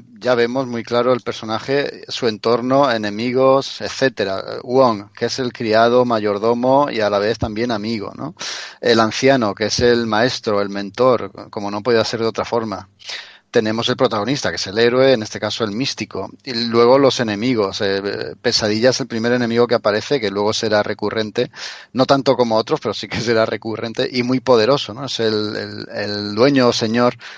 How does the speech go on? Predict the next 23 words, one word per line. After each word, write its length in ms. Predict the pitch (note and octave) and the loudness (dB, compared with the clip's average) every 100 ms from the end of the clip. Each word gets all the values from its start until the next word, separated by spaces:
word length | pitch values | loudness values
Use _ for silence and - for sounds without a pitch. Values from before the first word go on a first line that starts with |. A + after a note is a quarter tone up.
| - | -18
del 220 | - A2 A2 | -2 0 4
país 260 | A2+ B2 | 2 4
del 120 | B2 | 2
sueño 320 | A2+ C3 B2 B2+ | 2 0 2 4
de 60 | |
las 140 | A#2 - | 2 0
pesadillas. 680 | G#2+ G#2 A#2 C#3+ G#2 - - - - - - | -6 -4 -4 -2 -4 -6 -14 -16 -16 -16 -2
Y 460 | C#3+ C3 B2+ B2 B2 | 2 4 6 6 6
enseguida 500 | B2 A#2 A#2+ B2+ C#3 | 4 2 2 4 4
sale 460 | - C3 D3 E3+ - | 4 2 4 2 0
el 140 | B2 | -8
que 140 | G#2+ A2+ | -6 -4
ya 120 | A#2 | -2
sería 280 | C3+ B2+ C3+ | -2 2 2
el 80 | |
archienemigo 1200 | C#3+ A#2 A#2+ B2 G#2+ G#2 A2 A#2+ C3 B2 B2 A#2+ | 2 0 -2 -4 -4 -6 -4 2 6 6 6 4
sempiterno 800 | A#2 A#2+ A#2+ B2+ B2 B2+ C3+ C#3 | 2 -4 -6 -4 -2 -2 2 4
del 100 | C#3+ | 2
Doctor 300 | B2+ A#2+ C3 | 0 -2 -2
Extraño, 480 | A2 - B2+ A2 - | -2 0 -2 -2 -8
el 100 | G#2+ | -6
Barón 280 | G2+ G#2 B2+ | -2 -2 -2
Mordo, 420 | A2+ C3 G#2+ F#2+ | -2 -2 -2 -6